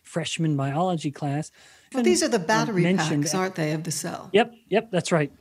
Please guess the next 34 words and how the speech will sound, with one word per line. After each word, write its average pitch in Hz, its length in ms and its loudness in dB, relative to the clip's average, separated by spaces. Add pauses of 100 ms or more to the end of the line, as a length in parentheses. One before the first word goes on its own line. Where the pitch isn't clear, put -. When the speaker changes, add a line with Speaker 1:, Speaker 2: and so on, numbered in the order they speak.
Speaker 1:
Yep, 214 280 2
the 175 180 0
energy 185 400 2
or 143 80 4
the 147 80 0
powerhouse 165 680 0
of 143 100 -4
the 143 80 -2
cell. 151 380 0 (240)
It 220 160 4
is 226 240 4
where 175 340 4 (280)
energy, 202 380 2
it, 208 280 2
it 208 60 4
is 180 120 0
where 170 140 0
nutrients 214 560 0
are 170 120 0
burned. 156 540 0 (240)
So - 200 0
when 160 100 4
I 190 140 2
say 196 220 0
we're 156 160 2
burning 165 360 2
glucose 143 520 2
or 143 60 -4
burning 160 340 0
fat 127 320 -6
or 127 300 -4
even 139 320 -2
burning 147 320 -2
ketones, 147 560 -2